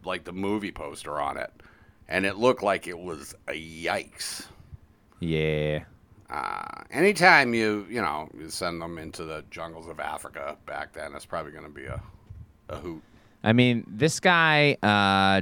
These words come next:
Speaker 2: W S Van Dyke, he directs The Thin Man, a movie we both love.
Speaker 1: Oh, no shit.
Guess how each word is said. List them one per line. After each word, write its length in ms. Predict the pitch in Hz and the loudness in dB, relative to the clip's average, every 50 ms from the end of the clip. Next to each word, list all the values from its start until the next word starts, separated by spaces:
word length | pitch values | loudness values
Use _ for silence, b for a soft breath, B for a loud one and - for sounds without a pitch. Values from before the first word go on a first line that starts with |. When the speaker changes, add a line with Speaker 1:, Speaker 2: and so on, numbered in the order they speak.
| 87 82 | 2 2
Speaker 2:
W 340 | 113 113 110 117 117 117 120 | 4 4 6 6 6 8 8
S 480 | 120 117 - - - - - - - - - | 6 4 2 -2 -4 -4 -4 -6 -8 -8 -6
Van 500 | - 98 98 95 101 107 107 113 117 120 | -6 -4 0 4 6 6 6 6 6 6
Dyke, 320 | 110 110 113 113 113 107 | 6 6 6 6 6 4
he 180 | - - 117 117 | 2 0 2 4
directs 340 | 113 135 135 135 127 - - | 6 6 6 6 4 2 -2
The 120 | - 110 | -2 -2
Thin 300 | - - 127 131 147 139 | 0 2 4 4 4 6
Man, 240 | 110 90 87 87 87 | 6 6 6 6 4
a 40 | 90 | 4
movie 260 | 92 95 95 90 98 | 4 2 2 4 6
we 120 | 95 92 | 6 6
both 300 | 87 80 87 98 110 - | 6 6 4 2 2 4
love. 320 | - 92 92 95 87 180 240 | 4 6 8 8 8 8 6
Speaker 1:
Oh, 140 | 247 233 175 | 4 2 0
no 160 | 120 117 127 | 0 -4 -6
shit. 340 | 131 - - 185 190 - - | -6 -4 -2 -2 -2 -2 -4